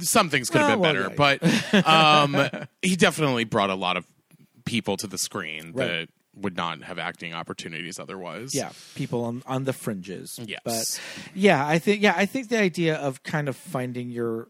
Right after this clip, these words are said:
Speaker 2: finding your own ki-, I think that's what scares off a lot of, like, younger, like, gay people or, like, younger people kind of coming into, coming to terms with their sexuality and just being like,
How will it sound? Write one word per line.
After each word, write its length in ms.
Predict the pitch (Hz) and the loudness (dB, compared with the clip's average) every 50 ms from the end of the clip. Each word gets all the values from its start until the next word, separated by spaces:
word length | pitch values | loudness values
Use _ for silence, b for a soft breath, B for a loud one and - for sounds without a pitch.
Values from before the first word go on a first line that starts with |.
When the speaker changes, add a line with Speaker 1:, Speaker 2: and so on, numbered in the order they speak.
| _ _ _ | _ _ _
Speaker 2:
finding 380 | - - - 156 156 156 156 156 | -20 -8 -6 -4 -2 -2 -2 -4
your 200 | 147 143 139 - | -4 -6 -4 -4
own 180 | 127 127 127 | -4 -2 -2
ki-, 120 | 127 - 131 B B B B B B - _ _ _ _ _ _ _ _ | -4 -6 -8 B B B B B B -20 _ _ _ _ _ _ _ _
I 100 | - 175 | -6 -4
think 200 | 170 - 220 208 | -2 -2 -4 -2
that's 240 | - 214 202 208 - | 0 0 0 0 -2
what 140 | - 233 - | -6 -10 -10
scares 420 | - - - - 185 180 185 190 170 | -10 -10 -6 -4 -2 -2 -2 -2 -2
off 300 | 175 175 190 202 - - | -2 -2 -2 -2 -4 -6
a 20 | 170 | -4
lot 200 | 160 156 156 156 | -2 -2 -2 -2
of, 140 | 151 139 | -4 -4
like, 260 | 147 151 151 143 - - | -4 -4 -6 -6 -6 -6
younger, 840 | 147 147 151 151 151 143 139 151 151 151 151 151 151 147 147 143 B B B B B B B B - | -6 -6 -4 -6 -6 -6 -4 -2 -2 0 0 0 0 -2 -2 -6 B B B B B B B B -8
like, 220 | 143 143 139 135 | -6 -6 -6 -4
gay 200 | - 151 151 151 | -4 -2 -2 -2
people 380 | 151 - - 160 147 - 156 151 | -2 -4 -6 -6 -6 -2 0 0
or, 320 | 147 143 143 143 143 139 | 2 2 2 2 0 0
like, 240 | 135 131 131 - - | -2 -4 -6 -6 -6
younger 240 | 147 147 147 147 147 | -6 -6 -4 -6 -8
people 280 | - - 156 - 160 | -8 -10 -8 -8 -8
kind 220 | 147 - - 147 143 | -6 -4 -4 -4 -4
of 80 | 131 | -6
coming 300 | - - 147 143 143 139 | -6 -6 -6 -6 -4 -4
into, 340 | 135 135 139 139 - - - | -4 -6 -6 -8 -10 -14 -16
coming 300 | - - - 143 143 143 | -10 -6 -6 -4 -4 -6
to 100 | 135 139 | -8 -10
terms 360 | 127 - - 135 135 139 143 | -12 -12 -10 -10 -10 -10 -10
with 100 | 139 135 | -12 -12
their 80 | 143 135 | -12 -10
sexuality 680 | 120 - 131 - - - 123 117 120 135 160 156 135 | -10 -10 -12 -10 -10 -10 -8 -6 -4 -2 -2 -2 -2
and 100 | 113 110 | -4 -6
just 140 | 113 110 - | -8 -10 -10
being 160 | - - 131 | -8 -8 -6
like, 160 | 131 131 123 | -4 -6 -6